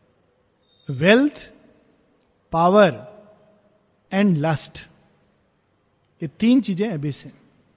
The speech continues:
और सारे गवर्नमेंट्स उस एबिस में लौटती हैं। और इसको मैंने एबिस कहा है कि तुम चुनाव करो, या तो सत्य को चुनो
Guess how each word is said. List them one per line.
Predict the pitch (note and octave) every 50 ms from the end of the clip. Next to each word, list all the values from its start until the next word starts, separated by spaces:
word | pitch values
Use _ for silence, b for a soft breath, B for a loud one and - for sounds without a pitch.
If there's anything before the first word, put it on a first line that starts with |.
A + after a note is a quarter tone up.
| _ _ _ _ _ _ _ _ _ _ _
और | D3+ C#3
सारे | - - - - F#3+ G3+ G#3+ A3+ A#3 B3 B3 G3+
गवर्नमेंट्स | D#3 E3+ E3+ F3+ G3 G3+ G#3 G#3+ G#3+ G#3 G3 - - - -
उस | A3+ A3 - - - -
एबिस | F3+ E3 F#3+ F#3+ - - G#3
में | G#3 G#3+
लौटती | F#3+ E3+ E3 D3+ - - - D3+ B2+
हैं। | G#2 F2+ A2 - _ _ _ _ _ _ _ _ _ _ _ _ _ _ _ _ _ _ _ _ _ _ _ _ _ _ _ _ -
और | D#3+ F3 _ _ _ -
इसको | A3 G3 - - C#4+ B3+
मैंने | G#3+ F#3+ F#3+ F#3+ G3 G#3+ -
एबिस | F3+ E3 D3+ F#3 F3+ -
कहा | - - C#3+ C#3
है | D3+ F3+ G#3+
कि | G#3 - A3+
तुम | - - G#3+ G#3
चुनाव | - - G3+ F3+ E3+ E3 E3+ D#3
करो, | - - E3+ E3 D3+ B2+ A#2 - _ _ _ _ _ _ _ _ _ _ _ _ _ _ _ _ -
या | D3 D#3+ E3
तो | D#3 G#3 F#3
सत्य | - - - G#3 F#3+ - C4+
को | G#3+ C4+ B3
चुनो | - - B3 A#3+ C4 C#4+ D#4+ -